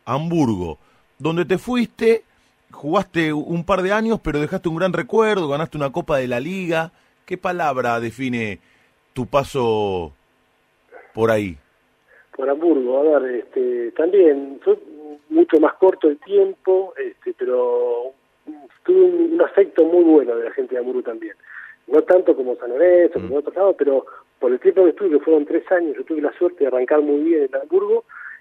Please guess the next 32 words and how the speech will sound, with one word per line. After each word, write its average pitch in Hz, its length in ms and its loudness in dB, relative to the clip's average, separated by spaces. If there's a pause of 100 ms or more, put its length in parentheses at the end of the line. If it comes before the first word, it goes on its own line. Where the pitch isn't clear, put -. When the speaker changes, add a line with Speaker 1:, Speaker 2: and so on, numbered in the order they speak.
(160)
Speaker 2:
y 339 120 -6
la - 140 -2
gente - 360 2
me - 120 -12
quiso 220 220 0
de 123 80 0
entrada 143 280 2
también. 139 260 0
Entonces, 151 240 -6
viste, 170 160 2
cuando 139 180 4
vos 160 100 6
te 147 80 -8
sentís 135 320 -2
cómodo 160 300 2
de 135 60 -14
entrada, 165 420 2
Speaker 1:
Querido, 127 460 -4
Speaker 2:
este, - 100 -10 (400)
Speaker 1:
sí. - 100 -20
Speaker 2:
querido, 147 420 4
exactamente. 135 640 0
Speaker 1:
Claro. 131 180 -2
Speaker 2:
Pero 135 100 0
el 131 60 -6
cariño 202 400 2
de 160 60 8
la 151 80 4
gente 208 360 -2
fue 160 120 -14
clave, 143 260 0
porque 127 280 -8